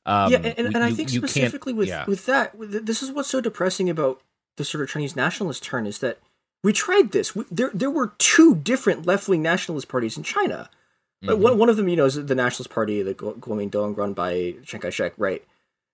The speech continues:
Speaker 2: And, you know, he was, like, the model of, of the, the left-wing national liberation person until i-, in nineteen twenty-seven, like, there's a revolution in Shanghai and, you know, the workers take the city.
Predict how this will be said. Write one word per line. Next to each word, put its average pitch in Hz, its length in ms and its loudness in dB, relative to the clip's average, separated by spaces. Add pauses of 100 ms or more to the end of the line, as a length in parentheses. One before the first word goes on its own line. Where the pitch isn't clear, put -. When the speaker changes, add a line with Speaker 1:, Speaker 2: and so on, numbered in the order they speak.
(100)
Speaker 2:
And, 147 180 0
you 254 60 2
know, 143 120 4
he 269 300 -2
was, 165 580 4
like, 135 180 4
the 143 400 0
model 147 560 2
of, 110 300 0
of 127 140 -4
the, 139 80 2
the 156 120 -4
left-wing 117 360 0
national 107 300 -2
liberation 196 400 -2
person 123 320 -2 (560)
until 139 840 6 (240)
i-, 170 40 6
in 175 180 2
nineteen 170 200 0
twenty-seven, 143 720 0 (220)
like, 110 220 0 (360)
there's 151 180 6
a 135 60 2
revolution 127 420 2
in 117 60 0
Shanghai 139 380 0
and, 98 100 -2
you 110 80 0
know, 104 60 2
the 110 80 -4
workers 120 320 0
take - 180 -4
the 113 60 -8
city. 98 400 -2